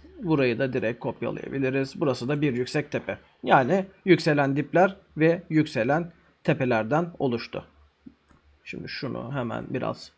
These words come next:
şöyle kaydıralım. Şimdi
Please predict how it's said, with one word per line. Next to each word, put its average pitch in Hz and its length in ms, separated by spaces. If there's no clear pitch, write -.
şöyle 104 440
kaydıralım. 113 640
Şimdi 247 440